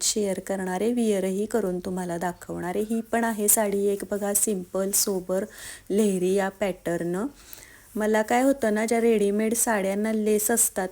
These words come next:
त्या आवडल्या तर ब्लाऊज आव-, आवडत नाही, ब्लाऊज आवडल्या तर, म्हणून मी असे डिझायनर साड्या तयार करते. ही साडी देखील तयार करताना त्याच्यावरचा ब्लाऊज आणला की, शिवला की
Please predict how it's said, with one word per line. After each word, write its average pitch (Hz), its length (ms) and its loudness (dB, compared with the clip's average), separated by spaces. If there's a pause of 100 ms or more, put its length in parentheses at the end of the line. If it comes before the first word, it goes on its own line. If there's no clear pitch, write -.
(160)
त्या 202 100 4
आवडल्या 208 520 2
तर 208 80 -2
ब्लाऊज 208 400 0
आव-, 202 220 2 (120)
आवडत 196 340 -2
नाही, 208 160 0
ब्लाऊज 196 380 0
आवडल्या 190 460 0
तर, 196 100 -4
म्हणून 208 280 0
मी 226 260 2 (140)
असे 214 400 2
डिझायनर 202 600 2
साड्या 202 460 2
तयार 180 280 0
करते. 185 400 -2 (140)
ही 226 120 0
साडी 208 360 2
देखील 202 440 -4
तयार 196 280 -2
करताना 180 680 -4
त्याच्यावरचा 185 580 -4
ब्लाऊज 185 460 0
आणला 190 400 4
की, 185 300 -2
शिवला 190 440 -2
की 190 200 -8